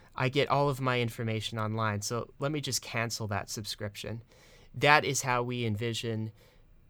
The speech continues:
the bankless journey looking like. Essentially, banks become less relevant and more obsolete, and your crypto accounts, your Ethereum account,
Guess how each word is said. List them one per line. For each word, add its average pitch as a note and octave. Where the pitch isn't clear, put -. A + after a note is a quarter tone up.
the A#2
bankless A#2
journey A2
looking A2
like. -
Essentially, C3
banks B2
become A2+
less A#2+
relevant A#2
and A2
more C3+
obsolete, B2
and A#2
your A2+
crypto A#2+
accounts, A2+
your G#2
Ethereum B2+
account, A#2